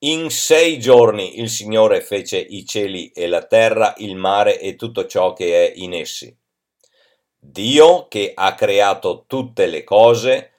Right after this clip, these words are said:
non ha problemi nel governare tutte le cose. Nel mezzo delle miserie del nostro mondo, che sono i suoi giudizi,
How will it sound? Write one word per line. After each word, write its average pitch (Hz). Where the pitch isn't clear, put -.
non 135
ha 123
problemi 123
nel 120
governare 113
tutte 110
le 95
cose. 85
Nel 95
mezzo 120
delle 117
miserie 113
del 127
nostro 117
mondo, 113
che 92
sono 110
i 95
suoi 101
giudizi, 98